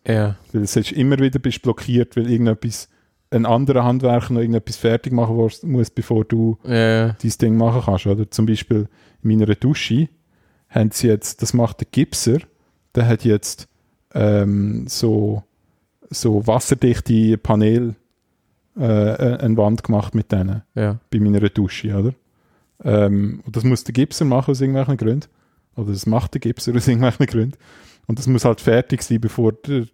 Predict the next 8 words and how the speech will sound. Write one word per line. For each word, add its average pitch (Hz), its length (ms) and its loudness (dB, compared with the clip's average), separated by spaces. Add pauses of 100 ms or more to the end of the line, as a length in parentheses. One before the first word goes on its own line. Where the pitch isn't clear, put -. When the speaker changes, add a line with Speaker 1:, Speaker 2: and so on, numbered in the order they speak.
Speaker 2:
der 117 360 -2
Sanitär 113 560 0
kann 104 320 0
von 104 320 -2 (320)
Plätteln 113 680 0
und 110 240 0
irgendwie, 107 340 0
äh, 104 260 -2